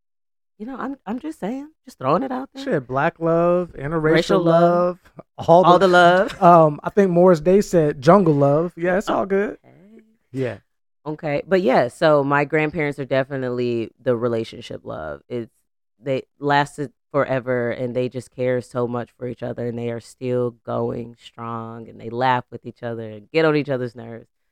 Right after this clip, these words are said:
Speaker 1: It's absolutely beautiful.
Speaker 2: Mm-hmm.
Speaker 1: Emotional love.
Speaker 2: Emotional, emotional modeling, uh, emotional role model.
Speaker 1: Can I say as of right now I don't have one?
Speaker 2: No worries. You can say whatever you want.
Speaker 1: Mm-hmm.
Speaker 2: Um,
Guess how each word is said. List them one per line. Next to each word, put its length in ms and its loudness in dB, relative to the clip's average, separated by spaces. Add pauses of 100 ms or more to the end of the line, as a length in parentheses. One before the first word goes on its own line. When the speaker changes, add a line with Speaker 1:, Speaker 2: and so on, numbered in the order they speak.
(120)
Speaker 1:
It's 100 -18
absolutely 500 -6
beautiful. 520 -8 (200)
Speaker 2:
Mm-hmm. 640 -16
Speaker 1:
Emotional 540 -2
love. 400 -8 (420)
Speaker 2:
Emotional, 680 -4
emotional 760 -8 (160)
modeling, 580 -4 (160)
uh, 260 -12
emotional 440 -10
role 220 -4
model. 340 -18 (2000)
Speaker 1:
Can 120 -8
I 140 -6
say 280 -2
as 160 -4
of 120 -8
right 200 -6
now 160 -10
I 80 -14
don't 180 -12
have 180 -12
one? 240 -20 (160)
Speaker 2:
No 160 -2
worries. 340 -4
You 80 -16
can 80 -20
say 160 -8
whatever 320 -12
you 160 -14
want. 360 -18 (360)
Speaker 1:
Mm-hmm. 440 -20
Speaker 2:
Um, 420 -14